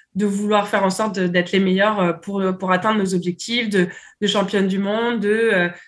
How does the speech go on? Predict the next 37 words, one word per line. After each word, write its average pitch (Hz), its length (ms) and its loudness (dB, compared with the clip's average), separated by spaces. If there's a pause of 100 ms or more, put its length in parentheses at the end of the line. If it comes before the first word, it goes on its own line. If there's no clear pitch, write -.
(120)
de 202 200 2
championne 202 420 0
olympique. 196 460 -4 (560)
Et, 220 240 2
euh, 202 720 0 (480)
et 226 80 2
même 294 280 4
si 233 420 -2
j'ai 220 140 0
pas 311 240 2
beaucoup 254 360 -2
joué 214 420 0 (520)
avec 202 320 2
l'équipe 202 240 -2
de 196 100 0
France 196 240 -2
A 208 80 0
sept, 226 300 0
finalement, 202 260 0
alors, 226 380 2 (320)
j'ai 202 140 -4
signé 233 340 0
un 226 120 2
contrat, 233 540 2
j'étais 202 300 -2
quand 202 100 2
même 220 140 2
avec 196 180 0
l'équipe 185 200 -12
de 190 80 -2
France 196 200 -4
A 190 60 -6
sept 214 260 -2
pendant 180 280 2
six, 214 360 -6
sept 196 260 0
ans. 247 380 -2